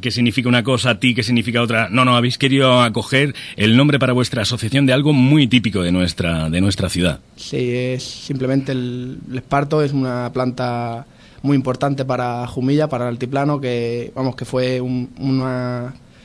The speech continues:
Speaker 2: se recolectaba durante muchísimos años y casi el pueblo ha vivido,
Speaker 1: Ujú.
Speaker 2: pre-,
Speaker 1: Sí.
Speaker 2: vamos, casi todo el pueblo ha vivido del, de la recogida del, del esparto.
Speaker 1: Ujú. Bueno,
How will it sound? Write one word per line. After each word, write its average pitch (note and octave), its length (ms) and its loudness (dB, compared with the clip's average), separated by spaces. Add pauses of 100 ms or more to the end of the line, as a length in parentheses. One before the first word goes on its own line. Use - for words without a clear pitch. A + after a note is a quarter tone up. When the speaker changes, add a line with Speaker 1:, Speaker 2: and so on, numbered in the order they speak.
(340)
Speaker 2:
se C3+ 220 -4
recolectaba C3+ 760 0
durante C3 480 -2
muchísimos C3 480 0
años D3+ 340 0
y B2+ 120 -4
casi B2 320 -4
el A#2+ 100 -2
pueblo C3+ 280 2
ha C#3 40 2
vivido, B2+ 760 0
Speaker 1:
Ujú. A#2 280 0 (380)
Speaker 2:
pre-, B2 140 -4
Speaker 1:
Sí. G#2+ 80 -2
Speaker 2:
vamos, C3+ 260 0
casi B2+ 340 -4
todo C#3 160 0
el C#3 80 2
pueblo C#3+ 220 2
ha C#3 60 4
vivido C3 320 2
del, A#2 280 -4
de B2 140 -2
la B2 80 -2
recogida B2+ 380 -2
del, A#2+ 380 -4
del B2 120 -6
esparto. B2 400 -8 (160)
Speaker 1:
Ujú. G2 140 -2 (1040)
Bueno, C#3 200 4